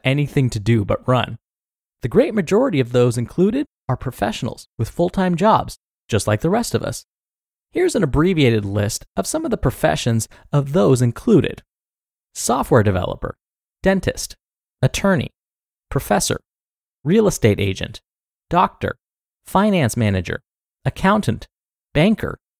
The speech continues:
systems analyst, operations manager, school principal, financial planner, landscaper, and the list goes on.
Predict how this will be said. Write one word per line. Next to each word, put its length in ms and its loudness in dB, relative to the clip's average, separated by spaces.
systems 460 0
analyst, 440 -4
operations 640 0
manager, 400 -2
school 320 -2
principal, 600 -2
financial 460 2
planner, 460 -4
landscaper, 720 0
and 140 0
the 40 2
list 240 2
goes 220 2
on. 260 -2